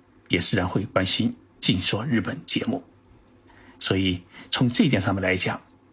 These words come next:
我要更认真的、更细心的把这一个节目做好。福田前首相，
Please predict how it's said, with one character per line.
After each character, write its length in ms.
我 100
要 100
更 200
认 200
真 220
的、 200
更 160
细 240
心 240
的 180
把 180
这 160
一 100
个 200
节 140
目 120
做 140
好。 300
福 180
田 180
前 200
首 120
相， 260